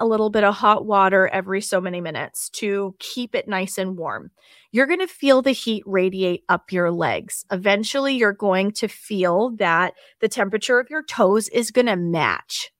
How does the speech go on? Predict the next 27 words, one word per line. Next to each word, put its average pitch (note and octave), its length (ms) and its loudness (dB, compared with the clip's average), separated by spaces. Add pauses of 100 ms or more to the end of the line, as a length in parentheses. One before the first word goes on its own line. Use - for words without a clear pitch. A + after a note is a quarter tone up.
(160)
the F#3+ 100 0
rest F3+ 320 0
of F3 100 -4
your D#3 200 -2
legs. C#3 560 -4 (640)
When B3+ 380 4
that C#4+ 340 4
happens, A3+ 640 0
you've A3 260 -4
been E4 200 -6
doing A#3+ 360 -4
this A#3 220 -4
for A3+ 200 -2
enough G3+ 380 0
time F#3+ 360 -2
that B3 160 -6
you C4+ 80 -8
probably G#3 560 -2
can G3 300 -4
stop. - 520 -8 (600)
The G3 100 -2
colder A3+ 720 0
you B3 260 -8
are G3 220 0
as G#3 160 -2
a G#3+ 40 -4
person, F#3+ 600 -6